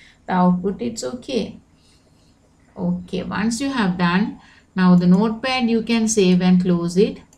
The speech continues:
Then, uh, this also you can close because you have already done, it's okay, corrected. And then what you have to do, you have to go and upload it.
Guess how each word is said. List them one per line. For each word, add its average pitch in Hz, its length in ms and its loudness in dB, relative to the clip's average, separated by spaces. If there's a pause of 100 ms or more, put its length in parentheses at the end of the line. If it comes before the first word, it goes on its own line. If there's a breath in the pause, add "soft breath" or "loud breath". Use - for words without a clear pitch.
(1300 soft breath)
Then, 196 340 0
uh, 185 280 2
this 196 260 4
also 254 380 -4
you 214 180 0
can 185 260 2
close 180 380 0
because 175 360 -4
you 180 100 2
have 175 160 0
already 165 420 -10
done, 202 260 -2
it's 180 180 -4
okay, 185 480 0
corrected. 180 640 -6 (540 soft breath)
And 247 180 -6
then 269 240 -4
what 220 240 -2
you 269 120 -4
have 269 180 0
to 233 80 -4
do, 202 480 -2
you - 200 -12
have 180 280 0
to 254 60 -10
go 160 340 -10
and 202 360 -10
upload 247 720 0
it. - 200 -14